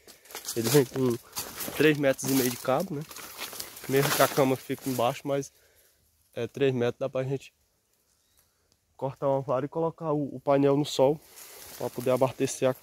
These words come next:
a uma bateria, né, de lítio que vem nele. Agora eu vou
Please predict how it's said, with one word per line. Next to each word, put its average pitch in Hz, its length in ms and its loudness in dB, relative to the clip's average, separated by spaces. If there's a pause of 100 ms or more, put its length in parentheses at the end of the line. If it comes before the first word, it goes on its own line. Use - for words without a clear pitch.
a 113 60 0
uma 120 280 4 (280)
bateria, 117 460 4
né, 123 160 0
de 113 140 -2
lítio 113 300 -2
que 110 120 -6
vem 113 180 0
nele. 143 260 0 (1300)
Agora 117 200 6
eu - 20 4
vou 135 240 4